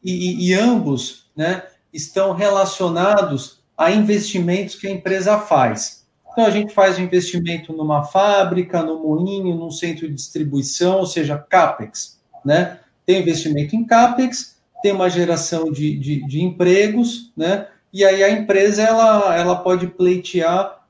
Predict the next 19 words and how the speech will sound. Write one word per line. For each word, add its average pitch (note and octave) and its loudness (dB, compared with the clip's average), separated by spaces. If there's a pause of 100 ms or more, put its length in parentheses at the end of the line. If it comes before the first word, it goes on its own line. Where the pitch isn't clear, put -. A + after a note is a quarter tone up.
(120)
um F#3 -6
determinado E3+ 0
incentivo F#3 -6 (280)
que F#3 -6
ele F#3 0
é G3+ 6
válido F3+ 2
por F#3 2
dez F3 2
anos. A2+ -4 (140)
Então, F3+ 4
ao G#3 6
longo F#3 0
desses D#3 -4
dez D3+ -2
anos, F3+ 0
após G3 2
o D#3+ -8
investimento, D3+ -6